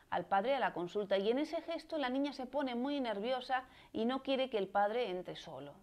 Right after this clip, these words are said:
Entonces la psicoanalista, eh, le dice, "No me voy a comer a papá, tranquila, solo vamos a hablar". Y ahí la niña se tranquiliza y deja de llorar. Cuando se habla con la madre se le indica que la niña es muy pequeña para ser atendida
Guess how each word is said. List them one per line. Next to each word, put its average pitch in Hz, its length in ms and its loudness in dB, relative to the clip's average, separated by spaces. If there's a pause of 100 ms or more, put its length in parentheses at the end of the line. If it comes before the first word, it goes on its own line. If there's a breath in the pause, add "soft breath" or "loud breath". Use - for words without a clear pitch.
(160)
Entonces 277 360 0
la 262 120 2
psicoanalista, 294 840 -2 (520 loud breath)
eh, 185 380 2
le 190 180 4
dice, 180 340 -4 (120)
"No 233 240 -2
me 277 140 2
voy 233 200 2
a 262 100 -2
comer 185 280 -4
a 233 100 -4
papá, 202 400 2 (420)
tranquila, 170 540 -4
solo 226 320 -2
vamos 185 320 0
a 151 60 -2
hablar". 143 260 -4 (800 soft breath)
Y 208 80 0
ahí 240 160 4
la 294 120 0
niña 294 260 2
se 240 160 -2
tranquiliza 226 640 -4
y 185 60 -2
deja 175 260 -4
de 147 120 -4
llorar. - 280 -12 (1120 loud breath)
Cuando 190 240 4
se 214 120 -2
habla 294 220 2
con 302 120 0
la 294 80 0
madre 285 320 0
se 226 140 -4
le 180 80 0
indica 214 480 0
que 175 100 -8
la 135 100 -4
niña 180 220 -2
es 165 60 -8
muy 175 160 -4
pequeña 170 440 -4
para 120 220 -10
ser - 240 -8
atendida 220 640 -4